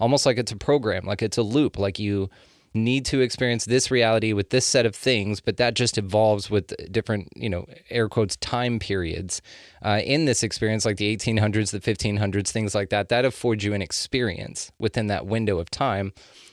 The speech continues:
And then it seems that, you know, the same old nonsense and divisiveness and, uh, you know, fuckery seems to pop back up, and then, you know, humanity kind of falls for it again against our greatest intuition,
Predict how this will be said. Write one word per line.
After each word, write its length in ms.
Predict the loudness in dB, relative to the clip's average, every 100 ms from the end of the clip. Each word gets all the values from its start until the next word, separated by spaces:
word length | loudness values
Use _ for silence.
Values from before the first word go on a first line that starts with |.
| -4
And 100 | 2
then 100 | 4
it 160 | 2 0
seems 280 | 0 0
that, 160 | 0 0
you 100 | 0
know, 100 | 0
the 100 | 0
same 260 | 0 0 2
old 240 | 0 0
nonsense 640 | 0 0 0 -2 -2 -2 -2
and 280 | -2 -4 -10 -20 -20 -20 _ _ _
divisiveness 840 | 0 4 2 2 0 2 2 2 0
and, 540 | -2 0 -2 -4 -6 -4
uh, 320 | 0 0 -4 -6
you 100 | -4
know, 300 | -4 -6 -12 _ _ _ _ -20 _ -2
fuckery 680 | 2 2 4 4 2 0 -2
seems 360 | 0 2 0
to 320 | 0 2 2
pop 280 | 2 0 2
back 240 | 0 0 4
up, 240 | 2 2
and 120 | 0
then, 300 | 0 0 -2
you 100 | -2
know, 120 | -2 0
humanity 460 | 0 0 2 0
kind 160 | 0 -2
of 60 |
falls 380 | 0 4 4 2
for 180 | 2 4
it 60 | 4
again 340 | 2 0 0
against 460 | -2 -2 -2 2 2
our 120 | 2
greatest 560 | 2 2 2 0 -6 -6
intuition, 800 | -2 0 2 2 2 2 0